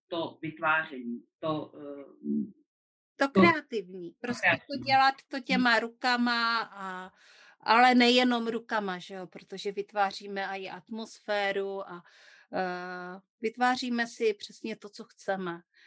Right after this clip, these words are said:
Speaker 2: Eh, ať už je to teda pomocí myšlenek, nebo pomocí vibrací, nebo prostě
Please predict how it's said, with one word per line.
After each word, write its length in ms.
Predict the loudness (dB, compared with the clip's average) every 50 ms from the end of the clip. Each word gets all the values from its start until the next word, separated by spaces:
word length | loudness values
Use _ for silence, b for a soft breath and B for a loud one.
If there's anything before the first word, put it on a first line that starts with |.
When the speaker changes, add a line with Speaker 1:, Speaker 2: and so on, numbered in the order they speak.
| b b b b -2
Speaker 2:
Eh, 300 | -2 0 0 -2 -4 -6 -8
ať 160 | -12 -14 -16
už 160 | -14 -10 -6
je 80 | -6 -6
to 140 | -6 -8 -10
teda 420 | -6 -6 -4 -2 -2 -2 -2 -4 -10 _ _ -8
pomocí 440 | -6 -6 -6 -6 -10 -12 -14 -10 -8
myšlenek, 800 | -8 -8 -8 -10 -10 -6 -4 -4 -2 -2 -4 -6 -8 -10 -12 -14
nebo 280 | -18 -18 -18 -18 -20 -20
pomocí 540 | _ -12 -10 -10 -10 -10 -12 -14 -20 -18
vibrací, 960 | -12 -10 -8 -6 -6 -6 -8 -8 -12 -14 _ -20 -14 -12 -12 -12 -12 -16 -18 -20
nebo 180 | -20 -18 -18 -18
prostě 520 | _ -12 -10 -10 -10 -10 -6 -4 -4 -4